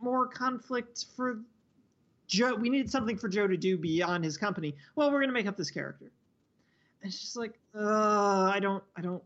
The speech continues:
I, I understand, like, this, I, maybe you can explain this to me then, um, if you felt differently, but I feel like the rest of the episode was really good. I'm normally really antsy with, like, time skips,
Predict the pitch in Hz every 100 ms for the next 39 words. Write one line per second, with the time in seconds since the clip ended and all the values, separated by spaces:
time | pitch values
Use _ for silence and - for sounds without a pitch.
0 | _ _ _ - 226 240 220 247 277 294
1 | 285 - 233 233 226 214 - 190 202 175
2 | 165 - _ 208 226 240 233 226 220 185
3 | 185 170 147 139 - 151 135 - 110 117
4 | _ _ _ _ _ 190 175 160 156 151
5 | 151 - _ _ 208 208 - 185 156 -
6 | - 165 151 160 147 160 135 143 139 170
7 | - - - _ - 196 285 285 269 220
8 | 208 208 - 233 202 196 214 175 165 170
9 | 190 170 147 190 196 190 180 190 214 208
10 | 185 185 151 160 156 156 180 170 190 185
11 | - 175 170 165 - 208 208 -